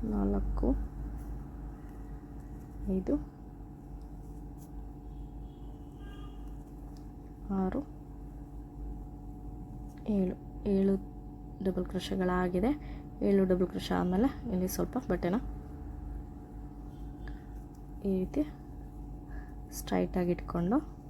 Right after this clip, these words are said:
ಡಿಸೈನ್ ಸ್ವಲ್ಪ ಅಲ್ಲಲ್ಲೇ ಟರ್ನ್ ಮಾಡ್ಕೋಬೇಕಾಗುತ್ತೆ ಡಿಸೈನ್ನ.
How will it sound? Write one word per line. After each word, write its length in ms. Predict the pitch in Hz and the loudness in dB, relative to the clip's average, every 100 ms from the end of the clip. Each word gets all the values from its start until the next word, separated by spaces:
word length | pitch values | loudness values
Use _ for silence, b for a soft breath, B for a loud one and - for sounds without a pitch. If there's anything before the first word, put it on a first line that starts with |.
| - - - - B B B - 226 | -12 -10 -10 -10 B B B -4 4
ಡಿಸೈನ್ 300 | 220 233 254 240 | 6 8 8 10
ಸ್ವಲ್ಪ 300 | 262 277 269 - | 10 10 10 10
ಅಲ್ಲಲ್ಲೇ 360 | 202 226 226 240 240 | 12 12 12 10 8
ಟರ್ನ್ 240 | 208 196 196 | 8 10 8
ಮಾಡ್ಕೋಬೇಕಾಗುತ್ತೆ 760 | 190 190 185 180 185 175 175 208 190 | 8 6 4 6 4 2 4 6 8
ಡಿಸೈನ್ನ. 380 | 180 180 180 | 8 8 8